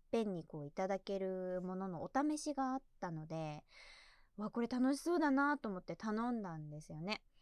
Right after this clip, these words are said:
で、あの、お野菜が一気に届くわけですから、いや、まあ、普段からお野菜使ってるんですけど、やっぱりこう、足が早いので、いっぱいお野菜の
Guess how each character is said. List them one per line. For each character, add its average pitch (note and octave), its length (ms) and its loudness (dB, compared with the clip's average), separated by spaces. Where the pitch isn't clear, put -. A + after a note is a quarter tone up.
で、 F#3+ 360 0
あ E3+ 140 -4
の、 D3+ 640 -6
お F#3+ 100 2
野 A3 120 6
菜 G3+ 180 0
が E3+ 60 2
一 C4 160 2
気 B3+ 180 -2
に F#3 100 -2
届 F#3+ 340 -4
く G3 60 0
わ F3+ 140 2
け E3 140 -8
で D#3 140 -6
す - 100 -18
か G3+ 180 -8
ら、 E3+ 320 -2
い G3+ 60 0
や、 G#3 60 4
ま F#3+ 120 0
あ、 - 20 -6
普 D4+ 160 0
段 F4 200 6
か G#3+ 100 0
ら E3 80 2
お F3 80 4
野 G3+ 120 2
菜 F#3+ 140 -2
使 - 220 -4
っ G3 60 2
て G3 160 -2
る G3+ 140 -2
ん G3 60 -4
で F3 100 -4
す - 100 -16
け D3+ 140 -10
ど、 E3 300 -2
や - 80 0
っ - 40 -8
ぱ F4 100 2
り B3+ 60 0
こ - 300 -2
う、 - 40 -20
足 F4+ 280 2
が C4 80 4
早 G3+ 340 0
い G3 80 -4
の F3 120 -6
で、 D#3 100 -6
い D#3+ 40 -6
っ - 40 -14
ぱ D4 120 6
い E4+ 60 4
お F4 80 2
野 G4+ 120 2
菜 D#4 200 0
の E3+ 220 -4